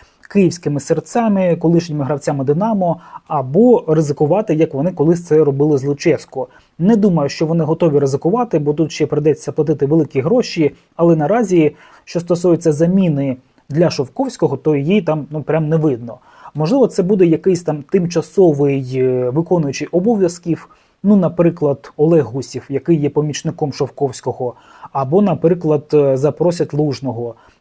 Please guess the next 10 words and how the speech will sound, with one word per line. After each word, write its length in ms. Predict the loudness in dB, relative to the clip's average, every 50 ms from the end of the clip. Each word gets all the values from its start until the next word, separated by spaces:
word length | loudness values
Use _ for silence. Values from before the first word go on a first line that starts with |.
| _ -8
Але 580 | -4 0 2 4 4 6 6 4 4 2 0 -4 -8 -10
що 180 | -4 -2 -2
стосується 640 | -2 0 -2 -4 -2 0 2 2 2 2 2 -2 -6
там 280 | -4 -4 -4 -4 -4 -4 0
Ігоря 320 | 2 2 4 4 2 2
Івічевича, 760 | 2 2 2 0 0 -2 -4 -4 -4 -4 -4 -4 -4 -4 -4
що 180 | -4 -4 -6 -6
стосується 880 | -4 -2 -4 -4 -2 0 2 4 4 2 0 -2 -4 -2 -2 -2 0
Мирона 340 | -2 0 0 0 2 0 0
Маркевича, 760 | 0 0 0 2 2 4 4 4 4 2 0 -2 -2 -2 -2